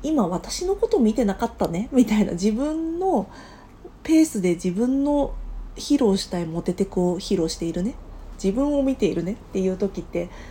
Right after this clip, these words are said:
あったりしますよね。あと、これは別のケースかもしれないんですが、え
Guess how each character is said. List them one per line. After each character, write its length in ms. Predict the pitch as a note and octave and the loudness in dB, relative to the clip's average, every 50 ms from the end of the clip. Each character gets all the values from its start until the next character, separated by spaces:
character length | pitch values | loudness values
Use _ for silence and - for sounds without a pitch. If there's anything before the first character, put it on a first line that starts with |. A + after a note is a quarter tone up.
| - - - - | -16 -16 -8 -6
あ 60 | G3+ | -6
っ 40 | - | -6
た 140 | - - F#3 | -4 -6 -6
り 100 | F3+ F3 | -6 -6
し 120 | - F3+ | -6 -4
ま 100 | E3+ F#3 | -4 -4
す 100 | F3+ - | -6 -6
よ 80 | - F3+ | -8 -4
ね。 260 | E3+ F3 F#3 F#3+ A3+ - - - - - - - - - - - - - - - - - - | -2 0 0 0 -2 -6 -12 -18 -20 -18 -18 -18 -18 -18 -18 -18 -18 -18 -18 -20 -20 -12 -10
あ 40 | G#3 | -10
と、 120 | - G3 | -10 -8
こ 160 | - - - B3 | -8 -4 0 0
れ 80 | C#4 | 0
は 260 | D4 D#4 D#4 D#4 - - - | 2 2 0 0 0 -2 -4
別 280 | G3+ F#3 - - C#4 | -6 -6 -4 -4 -4
の 120 | D4+ D#4+ D#4+ | -4 -4 -4
ケ 180 | - - F4 | -2 -2 0
ー 60 | E4 | 0
ス 80 | E4 - | 0 -2
か 80 | - F#3 | -4 -4
も 100 | E3 F3+ | -4 -4
し 140 | - - | -6 -8
れ 80 | - E3+ | -8 -8
な 120 | F3 F3 | -6 -6
い 40 | F3 | -8
ん 20 | E3+ | -8
で 100 | E3+ E3+ | -8 -10
す 120 | - - | -12 -8
が、 200 | - F3 F3 - - - - - - - - - - - - - - - - - - - - - - - - - - - - - | -6 -6 -4 -4 -6 -10 -18 -20 -20 -20 -20 -20 -20 -20 -20 -20 -20 -20 -20 -20 -20 -20 -20 -20 -20 -20 -20 -20 -20 -20 -20 -8
え 0 | - | -6